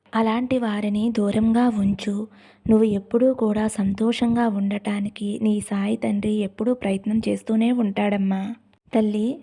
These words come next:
శివరాత్రి రోజున ఉపవాసం చేయటానికి నీ ఆరోగ్యం సహకరించటం లేదా? అయితే చింతించవద్దు. ఆరోగ్యం పట్ల జాగ్రత్త వహించు.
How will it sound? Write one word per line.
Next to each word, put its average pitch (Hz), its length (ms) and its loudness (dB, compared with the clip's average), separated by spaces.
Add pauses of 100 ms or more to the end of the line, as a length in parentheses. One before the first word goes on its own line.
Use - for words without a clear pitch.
శివరాత్రి 240 580 0
రోజున 214 560 0
ఉపవాసం 233 580 0
చేయటానికి 208 920 -2
నీ 220 280 4
ఆరోగ్యం 220 540 -2
సహకరించటం 208 840 -2
లేదా? 202 460 -4 (440)
అయితే 214 320 4
చింతించవద్దు. 208 1080 0 (320)
ఆరోగ్యం 233 540 2
పట్ల 202 400 0
జాగ్రత్త 214 560 0
వహించు. 208 680 0